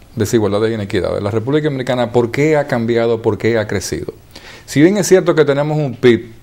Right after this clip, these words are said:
promedio seis por ciento en los últimos quince años, uno dice, bueno, como todo el mundo dice, que ya se ha convertido en una coletilla. Ah, no, que se derrama la economía y que vamos a ver cómo subimos los salarios y cómo hacemos que todo ese derrame se traduzca en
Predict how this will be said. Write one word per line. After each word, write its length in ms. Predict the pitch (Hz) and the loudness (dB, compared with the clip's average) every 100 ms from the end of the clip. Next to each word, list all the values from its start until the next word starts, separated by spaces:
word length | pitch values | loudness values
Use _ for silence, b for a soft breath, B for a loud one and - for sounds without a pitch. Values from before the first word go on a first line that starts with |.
| - - - - | -20 -20 -20 -8
promedio 500 | - 107 120 127 117 | 0 2 2 0 0
seis 220 | 104 135 143 | 0 0 2
por 160 | 127 | 0
ciento 360 | 110 123 117 110 | 2 -2 -2 -4
en 40 | |
los 160 | 104 - | -4 -4
últimos 320 | 139 151 135 | -2 -2 -2
quince 320 | 143 151 135 | -2 -4 -4
años, 300 | 95 85 85 - B B B B B B | -4 -6 -8 -14 B B B B B B
uno 160 | 131 | 0
dice, 200 | 139 135 | 0 2
bueno, 260 | 147 175 143 | 4 4 0
como 200 | 139 123 | -2 0
todo 140 | 143 | 2
el 80 | 147 | 2
mundo 300 | 147 147 135 | 0 0 0
dice, 260 | 139 135 113 | 0 -2 -2
que 100 | 104 | 0
ya 120 | 110 | -2
se 80 | 120 | -2
ha 20 | |
convertido 400 | 120 113 107 113 | 0 0 2 0
en 80 | 120 | 0
una 140 | 117 | 0
coletilla. 540 | 117 107 92 117 92 87 - B B B | 2 2 2 0 0 -6 -10 B B B
Ah, 120 | 131 170 | 2 2
no, 160 | 165 | 2
que 120 | 151 | -2
se 100 | 123 | 0
derrama 460 | 135 123 127 147 151 | 0 0 2 0 0
la 80 | 139 | -2
economía 520 | 123 120 113 131 123 | -2 0 -2 -2 -4
y 60 | 113 | 0
que 100 | 113 | 2
vamos 300 | 117 135 135 | 2 0 0
a 60 | |
ver 200 | 117 120 | 0 0
cómo 380 | - 127 127 113 B B | 0 0 -2 -6 B B
subimos 340 | - 117 120 123 | -2 0 2 0
los 100 | 117 | -2
salarios 500 | - 113 117 120 117 | 0 2 2 2 0
y 60 | 110 | 0
cómo 240 | 117 123 | -2 -2
hacemos 380 | 113 120 117 113 | 0 2 2 0
que 280 | - 110 110 B - | 2 2 2 B 2
todo 180 | 120 123 | 4 4
ese 160 | - | 4
derrame 500 | 120 117 117 120 117 110 | 2 2 2 2 0 -2
se 100 | 110 | 0
traduzca 540 | 113 113 135 - 117 | 2 4 2 2 4
en 320 | 135 147 127 | 6 4 2